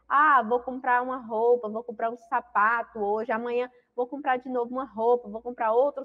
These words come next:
sapato." Não acontece de forma aleatória. A gente aprende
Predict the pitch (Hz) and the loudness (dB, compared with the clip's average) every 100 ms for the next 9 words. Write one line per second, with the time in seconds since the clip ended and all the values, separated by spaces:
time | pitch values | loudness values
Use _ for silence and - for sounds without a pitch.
0 | - 240 - 196 208 214 - _ _ - | -4 -4 -2 0 2 0 -6 _ _ -6
1 | 277 285 302 311 302 247 302 277 254 294 | -2 -2 -2 -4 -2 -2 -2 -6 -14 -8
2 | 247 240 254 254 _ _ - 226 226 233 | -2 -2 -2 -10 _ _ -4 -2 2 2
3 | 277 220 208 220 233 247 294 294 254 254 | 2 0 0 0 -2 0 0 0 -2 -2
4 | 320 311 240 | 0 -2 -4